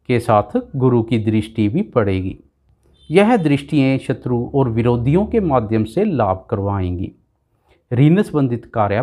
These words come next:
पूर्ण होंगे। किसी भी प्रकार का ऋण चाहिए तो बहुत ही सरलता से उपलब्ध हो जाएगा। आपको अपने ननिहाल का पूर्ण सुख सहयोग प्राप्त होगा तथा उनके सहयोग से आपके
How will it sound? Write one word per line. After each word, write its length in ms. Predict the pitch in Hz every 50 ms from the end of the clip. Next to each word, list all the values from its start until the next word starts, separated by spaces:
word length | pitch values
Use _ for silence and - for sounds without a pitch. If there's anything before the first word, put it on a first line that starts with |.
| - -
पूर्ण 280 | 120 110 101 101 104 98
होंगे। 300 | 90 101 98 98 90 - - _ _ _ _ _ _ _ _ _ _ _ -
किसी 220 | 120 110 - 123
भी 120 | 110 107 107
प्रकार 460 | 104 - - - - 107 107 104 - -
का 80 | 113 104
ऋण 300 | 104 113 113 113 107 104
चाहिए 360 | 104 - 107 98 95 101 104
तो 120 | 98 - 214 190 156 143
बहुत 340 | - 123 107 107 107 104 -
ही 60 | 107 101
सरलता 480 | - - 104 104 98 92 85 - 95
से 140 | 92 - 175
उपलब्ध 500 | 240 240 - 175 143 120 98 95 92 104
हो 180 | 95 98 98 95
जाएगा। 400 | 92 98 92 90 87 82 - - - _ _ _ _ _ _ _ _ _ _ _ _ _ _ _ _
आपको 480 | - 110 113 110 110 - - - 113 107 - 123
अपने 300 | 107 - - 110 113 110
ननिहाल 640 | 107 113 110 104 107 95 82 95 101 101 113 143 147
का 140 | 143 147 143
पूर्ण 400 | - - 113 110 113 160 208 220
सुख 220 | - 196 160 -
सहयोग 520 | - - 127 120 113 110 104 101 98 - -
प्राप्त 440 | - 104 92 - - 101 - - -
होगा 240 | 98 90 - - - - - - - - - - _ _ _ _ - _ _ -
तथा 180 | 131 - 123 - - 131
उनके 360 | 123 131 - - - 226 226
सहयोग 460 | 226 - 160 143 123 123 120 117 -
से 180 | - - - - - 110
आपके 400 | 107 104 - - - - -